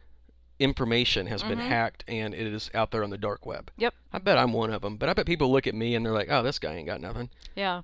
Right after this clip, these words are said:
Speaker 2: And I don't really understand the whole, like, premise behind this, because they say that the person who got the information is giving it away for free.
Speaker 1: Mm-hmm.
Speaker 2: A lot of the times people on the dark web apparently sell this information. Um,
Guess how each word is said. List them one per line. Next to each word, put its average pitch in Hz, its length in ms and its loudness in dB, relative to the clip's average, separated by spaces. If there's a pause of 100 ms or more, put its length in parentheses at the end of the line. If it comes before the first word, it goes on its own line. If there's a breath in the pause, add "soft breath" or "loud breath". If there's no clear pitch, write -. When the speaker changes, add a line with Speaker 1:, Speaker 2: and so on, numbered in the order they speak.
(220)
Speaker 2:
And 220 100 0
I 254 60 4
don't 359 160 0
really 302 280 0
understand 233 440 -2
the 190 60 2
whole, 208 200 2
like, 185 140 0 (100)
premise 220 260 -2
behind 233 300 0
this, 233 100 -6
because 226 260 -6
they 202 100 -2
say 240 200 2
that 240 220 0
the 202 80 0
person 208 360 -4
who 196 100 -10
got 180 320 2 (120)
the 190 160 0
information 190 520 -4
is 185 160 -6
giving 196 180 -4
it 190 80 0
away 190 180 0
for 190 160 -4
free. 202 440 -6 (100)
Speaker 1:
Mm-hmm. 123 300 -4
Speaker 2:
A - 80 2
lot 214 160 6
of 214 40 4
the 208 60 2
times 208 300 0
people 196 260 -4
on 196 100 -2
the 180 60 -10
dark 185 240 2
web 185 140 2
apparently 180 400 -2
sell 185 360 2
this 220 240 2
information. 285 760 -2 (480 loud breath)
Um, 180 420 0